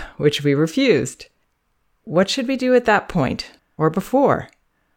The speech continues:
Offer the first or second cup only as choices, ask her to choose her cup and only allow her first choice? It happens with everything with her personally, and she attempts to do it to others, controlling where they stand, walk, et cetera.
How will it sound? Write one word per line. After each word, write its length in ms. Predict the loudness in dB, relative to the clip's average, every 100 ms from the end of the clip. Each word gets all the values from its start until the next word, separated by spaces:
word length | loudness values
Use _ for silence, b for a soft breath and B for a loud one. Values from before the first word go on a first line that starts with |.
| _ -2
Offer 280 | -2 0 0
the 100 | 0
first 360 | 4 2 2 -4
or 80 | 0
second 400 | 0 2 -2 0
cup 360 | 0 0 -4 -2
only 400 | 2 2 2 0
as 200 | -2 -4
choices, 600 | 2 2 2 0 -4 -2
ask 280 | -2 -2 -2
her 80 | -2
to 100 | -2
choose 380 | -2 0 0 2
her 140 | 2
cup 280 | 2 -2 -2
and 120 | -6
only 240 | -4 -2
allow 320 | 0 2 2 2
her 100 | 0
first 340 | 0 -2 -2
choice? 520 | 0 2 0 -6 -12 _ _ _ _ _ _
It 120 | -4
happens 400 | 0 0 0 -2
with 200 | -2 2
everything 560 | 2 2 0 0 -4 -2
with 140 | -4
her 140 | -2 -2
personally, 840 | 4 4 4 -2 -2 -2 -4 -6 -2
and 260 | 2 2 0
she 160 | -2
attempts 320 | -2 0 -2 0
to 120 | 0
do 160 | 2
it 120 | 0 0
to 160 | 2
others, 460 | 2 2 -2 -4 -14 _ _ _ _ -8
controlling 480 | -6 0 0 2
where 140 | 0 0
they 120 | -2
stand, 600 | -4 -2 0 -2 -4 -8
walk, 520 | 0 4 4 2 -10 -8
et 120 | -4
cetera. 460 | 0 0 0 -2